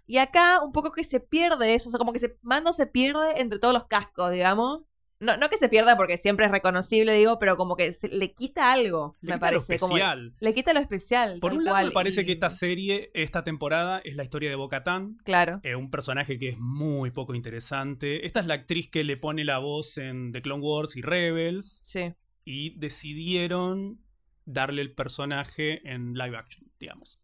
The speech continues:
Speaker 2: A diferencia de cómo nos sorprendió en The Last of, cómo me sorprendió a mí en The Last of Us, que los que le pusieron la voz y el cuerpo a Troy Baker y,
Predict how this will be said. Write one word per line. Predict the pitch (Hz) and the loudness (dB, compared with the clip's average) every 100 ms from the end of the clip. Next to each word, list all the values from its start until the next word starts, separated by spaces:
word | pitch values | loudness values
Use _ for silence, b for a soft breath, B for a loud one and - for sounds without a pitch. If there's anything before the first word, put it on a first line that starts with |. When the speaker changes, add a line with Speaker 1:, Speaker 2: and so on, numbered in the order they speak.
| _ _ _ - | _ _ _ -4
Speaker 2:
A | |
diferencia | 156 147 175 233 214 - 147 135 | -2 2 2 2 0 -2 -2 -2
de | 131 | -2
cómo | 170 185 | -2 -2
nos | 160 | -2
sorprendió | 156 151 143 139 147 170 165 143 131 | -4 -6 -6 -4 -2 0 0 -2 -6
en | 123 | -6
The | 123 | -4
Last | 147 - 160 | -4 -4 -6
of, | - - | -6 -6
cómo | 165 | -2
me | 160 | -2
sorprendió | 147 127 135 147 | -2 -4 -2 -2
a | |
mí | 151 160 | 0 0
en | 139 131 | 0 -2
The | |
Last | 143 - | -4 -6
of | 143 | -2
Us, | 156 131 | -2 -2
que | 131 | -6
los | 120 | -8
que | 120 123 | -8 -8
le | 127 | -8
pusieron | 131 143 147 143 | -6 -4 -2 -2
la | 131 | -2
voz | 143 143 147 - | -2 -4 -6 -10
y | |
el | 127 120 | -10 -4
cuerpo | 139 120 | -4 -4
a | 127 | -6
Troy | 156 143 143 | -4 -4 -2
Baker | 147 143 139 135 | 0 -2 -4 -6
y, | 127 123 120 | -4 -6 -8